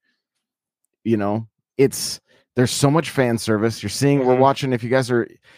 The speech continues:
Speaker 1: and keep in mind, you guys can watch on Spotify. If you're,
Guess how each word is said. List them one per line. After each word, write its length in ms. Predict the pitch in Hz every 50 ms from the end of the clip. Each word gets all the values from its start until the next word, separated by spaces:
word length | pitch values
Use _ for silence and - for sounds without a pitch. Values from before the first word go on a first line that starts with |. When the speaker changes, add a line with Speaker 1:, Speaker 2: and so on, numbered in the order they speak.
| _ -
Speaker 1:
and 100 | - 123
keep 140 | - - 220
in 60 | 214
mind, 160 | 202 190 185 185
you 80 | 170
guys 120 | 175 170 -
can 240 | - 185 165 151 135
watch 340 | 131 143 165 180 - - - -
on 180 | 120 139 143
Spotify. 680 | 135 - - - 131 123 131 139 - - 104 87 85 90
If 120 | 98 -
you're, 160 | 104 104 95